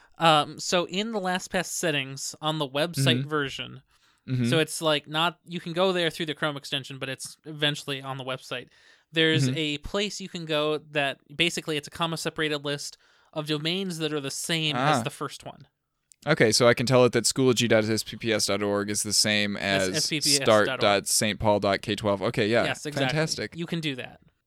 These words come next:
Speaker 2: Cool.
Speaker 1: It's a feature.
Speaker 2: <laughs>
Speaker 1: Yeah. Um, and so a lot of, a lot of, uh, advanced password managers have that feature buried somewhere. Not everybody's
Speaker 2: Mm-hmm.
Speaker 1: are as good as others.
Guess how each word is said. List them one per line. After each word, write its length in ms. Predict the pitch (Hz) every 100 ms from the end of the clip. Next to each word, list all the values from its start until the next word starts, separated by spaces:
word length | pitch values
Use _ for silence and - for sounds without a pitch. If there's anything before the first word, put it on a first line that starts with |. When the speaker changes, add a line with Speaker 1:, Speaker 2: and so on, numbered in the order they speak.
| _ -
Speaker 2:
Cool. 360 | 330 - - -
Speaker 1:
It's 100 | 147
a 60 |
feature. 400 | 147 156 - - - _ _ _ -
Speaker 2:
<laughs> 120 | - 175 175 147
Speaker 1:
Yeah. 260 | 147 143 - 147 - _ _ - - - - _ -
Um, 260 | 160 147 160
and 140 | 185
so 100 | 202
a 20 |
lot 180 | 196 208
of, 100 | 185 175
a 60 |
lot 160 | 175 175
of, 160 | 160 147
uh, 180 | 135 143
advanced 600 | 151 135 143 135 131 -
password 340 | 143 - 135
managers 400 | 131 135 139 127
have 140 | 151
that 180 | 139 135
feature 240 | 151 139 139
buried 480 | 139 135 143 147 -
somewhere. 640 | - - 143 151 160 170 -
Not 360 | 175 165 180
everybody's 640 | 170 156 156 160 139 123 127
Speaker 2:
Mm-hmm. 80 | 139
Speaker 1:
are 120 | 131
as 120 | 131
good 240 | 135 131
as 100 | 139
others. 400 | 135 135 151 151